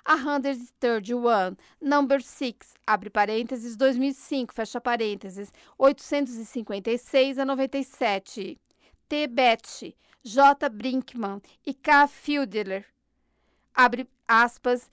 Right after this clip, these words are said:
"Behavioral Routines in Decision Making, the Effects of Novelty in Task Presentation and Time Pressure on Routine Maintenance and Deviation", fecha aspas, European Journal of Social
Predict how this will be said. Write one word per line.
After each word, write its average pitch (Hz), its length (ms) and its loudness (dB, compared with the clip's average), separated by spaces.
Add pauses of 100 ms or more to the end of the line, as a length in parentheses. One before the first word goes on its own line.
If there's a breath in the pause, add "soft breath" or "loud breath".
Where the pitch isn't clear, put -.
(160 soft breath)
"Behavioral 285 720 4
Routines 277 760 -2
in 262 100 -2
Decision 277 580 -4
Making, 247 640 -4 (260 soft breath)
the 330 180 0
Effects 302 580 -2
of 240 260 0
Novelty 269 720 0 (200 soft breath)
in 262 180 0
Task 269 500 2
Presentation 240 960 -2
and 247 300 -2
Time 262 260 2
Pressure 254 720 0
on 226 220 -2
Routine 277 600 -2
Maintenance 262 840 -2 (320 soft breath)
and 262 380 4 (340 soft breath)
Deviation", 233 960 -2 (220)
fecha 208 520 2
aspas, 185 420 -8 (200 soft breath)
European 269 600 -2
Journal 277 440 2
of 262 140 0
Social 262 800 0